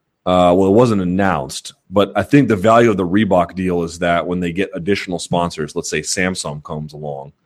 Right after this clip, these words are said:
and then Samsung advertises through the U F C, I think that's where the money's to be made. Whether the, whether fighters will get a cut of that, we don't know. Brock Lesnar will have an M M A fight within the next six months. False. Rousey retires undefeated in twenty sixteen. If she retires in twenty sixteen, probably.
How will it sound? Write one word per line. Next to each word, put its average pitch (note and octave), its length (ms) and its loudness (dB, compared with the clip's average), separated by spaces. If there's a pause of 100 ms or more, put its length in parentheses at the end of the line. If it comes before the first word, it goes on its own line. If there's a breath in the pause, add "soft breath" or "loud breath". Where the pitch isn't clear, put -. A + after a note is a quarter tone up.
(1400)
and B2+ 120 6
then G#2+ 100 6
Samsung G#2+ 440 2
advertises F#2+ 540 2
through G2+ 120 0
the E2+ 80 0
U E2+ 140 -2
F D#2 80 -8
C, F2+ 220 0
I - 20 -2
think D#2+ 240 -10
that's F2+ 320 -2
where E2+ 100 0
the D2+ 80 -6
money's D#2 260 -6
to - 80 -20
be D2 80 -10
made. C#2 400 -8 (840)
Whether G2+ 160 6
the, F2+ 80 -2
whether G2+ 240 4
fighters G#2 340 4
will F2+ 120 0
get E2+ 80 -4
a - 20 -12
cut F#2 100 0
of D#2+ 100 -4
that, E2 280 -2 (140)
we F2 80 -2
don't D#2 160 -4
know. D2+ 280 -4 (800 soft breath)
Brock C3 180 6
Lesnar B2+ 260 6
will A#2 100 6
have A#2+ 120 6
an A2 80 2
M A2 140 2
M A2 60 4
A A2 80 2
fight G#2 240 4
within G2 200 2
the F#2+ 80 -2
next F#2 240 -4
six - 260 -6
months. D#2 340 -6
False. - 680 -6 (400)
Rousey G#2+ 320 2
retires G2+ 400 4
undefeated G#2+ 720 0
in F#2 100 0
twenty F#2 220 -4
sixteen. F2 520 -6
If B2+ 140 2
she C3 100 -2
retires A#2+ 400 4
in G#2+ 60 -6
twenty A2 180 -2
sixteen, G2 440 -4
probably. C#2+ 440 -8